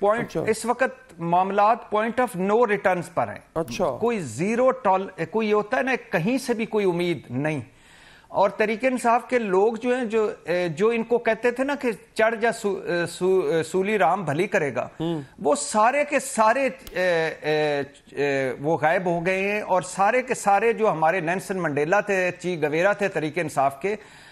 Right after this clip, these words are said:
Speaker 1: वो, वो, उनका कोई अता पता ही नहीं चल रहा।
Speaker 2: अच्छा।
Speaker 1: तो इस वक्त, ए, ए, इम-, इमरान खान साहब को जो जमान पार्क में मशवरे देते थे, सिवाय चंद लोगों के,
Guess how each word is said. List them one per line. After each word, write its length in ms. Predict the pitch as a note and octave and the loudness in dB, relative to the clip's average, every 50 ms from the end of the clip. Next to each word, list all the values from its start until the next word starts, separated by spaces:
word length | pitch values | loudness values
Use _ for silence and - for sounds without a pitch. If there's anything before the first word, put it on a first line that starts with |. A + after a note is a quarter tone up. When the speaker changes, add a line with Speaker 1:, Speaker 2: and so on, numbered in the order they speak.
| - - - | -18 -6 0
Speaker 1:
वो, 380 | F3 A3 B3+ B3+ A#3+ - - - | 2 4 4 4 2 2 0 0
वो, 80 | G#3+ | 2
उनका 380 | G#3 G#3+ G#3+ A3 A#3 A#3 - B3 | 2 2 2 2 0 2 0 0
कोई 180 | A#3 B3+ A#3+ A3 | 0 -2 -2 -4
अता 240 | - G3 - C4 | -4 0 0 0
पता 220 | C4 - B3 - A3+ | 0 0 0 0 0
ही 80 | A3 | 0
नहीं 120 | G3+ F#3 D3+ | 0 -2 -2
चल 160 | - C#3 A2+ | -2 -4 -4
रहा। 260 | G2+ G2+ F#2 F2+ - _ _ _ _ - - D#3+ | -4 -8 -14 -14 -16 _ _ _ _ -12 -8 -6
Speaker 2:
अच्छा। 260 | D#3+ D#3 - - F#3 | -6 -6 -4 -2 0
Speaker 1:
तो 260 | F#3+ F#3 F3+ - - | 0 0 -2 -4 -2
इस 200 | F#3+ A#3+ A3+ - | -2 -2 -2 0
वक्त, 460 | A#3+ C4 B3+ C4 C4 C4 - - - - F3 | 0 0 2 2 0 -2 -2 -8 -12 -4 -2
ए, 400 | F#3 F#3+ F3+ E3+ D#3+ - - - - | 0 2 2 0 0 -2 -6 -10 -6
ए, 320 | - F3 E3+ E3 E3 D#3+ E3 | -2 0 0 2 0 0 -2
इम-, 200 | F3+ F3+ F3 E3+ | -2 -2 -2 -2
इमरान 440 | - F3+ F3 F3 F3 F3+ F#3+ G#3+ A#3 | -2 -2 0 2 2 4 4 2 2
खान 240 | A3+ A3 A3 A3+ A3 | 0 0 0 0 0
साहब 260 | - - G#3+ A3 A3 | 0 0 2 2 2
को 460 | A3 - A3+ A3+ A#3 A#3+ A#3+ - - - - - - _ - | 0 0 2 4 4 4 2 0 -4 -12 -20 -20 -20 _ -8
जो 180 | - D3+ F#3+ F3+ | -2 0 0 0
जमान 380 | B2 C#3+ B2+ D3 D#3+ F#3 G#3+ | 0 0 0 2 2 2 0
पार्क 320 | G#3+ - G#3+ G3+ G3 G3 - | 0 2 2 2 2 2 0
में 120 | F#3+ G3 F3+ | -2 -2 -2
मशवरे 460 | C3 C#3+ E3 - - A3 A3 A3+ G#3+ | 0 0 0 0 0 0 0 2 2
देते 320 | E3+ F3+ E3+ F3 - G3 | 0 -2 -2 0 0 -2
थे, 180 | F#3+ A#3+ A#3+ A#3 | 0 0 0 0
सिवाय 420 | A#3 - G3 F3+ F#3+ G#3 A#3+ C#4 | 0 0 0 2 4 4 4 2
चंद 320 | C4+ - A#3+ G#3+ F#3+ F3 F#3+ | 2 2 0 0 0 0 -2
लोगों 320 | E3 D3+ B2+ A2 A#2+ A2+ | -2 -2 -2 -2 -4 -8
के, 180 | - - G2 | -10 -12 -16